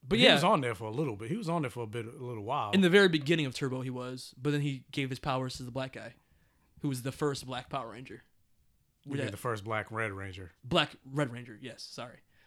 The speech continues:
Speaker 1: The first black leader of the Power Rangers.
Speaker 2: Yeah.
Speaker 1: Um, which I didn't appreciate that as a,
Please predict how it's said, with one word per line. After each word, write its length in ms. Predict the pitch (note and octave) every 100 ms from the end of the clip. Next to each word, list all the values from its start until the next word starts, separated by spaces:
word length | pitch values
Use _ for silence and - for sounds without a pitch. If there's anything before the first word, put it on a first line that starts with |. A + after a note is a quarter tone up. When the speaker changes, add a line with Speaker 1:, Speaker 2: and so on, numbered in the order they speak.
| _ -
Speaker 1:
The 80 |
first 240 | B2+ F3 B2+
black 300 | D3 C3+ - -
leader 360 | B2 D3+ B2+
of 120 | A2
the 80 | B2
Power 180 | B2+ A#2
Rangers. 460 | A#2+ B2 A#2+ A#2+ -
Speaker 2:
Yeah. 220 | A#2 G#2+ F#2 _ _ _ -
Speaker 1:
Um, 640 | C#3+ C3+ C3+ C3 C3 A#2+ - _
which 160 | E3 G#3+
I 40 |
didn't 160 | C4+ F#4+
appreciate 280 | F4 - D3+
that 100 | C3
as 100 |
a, 60 | C3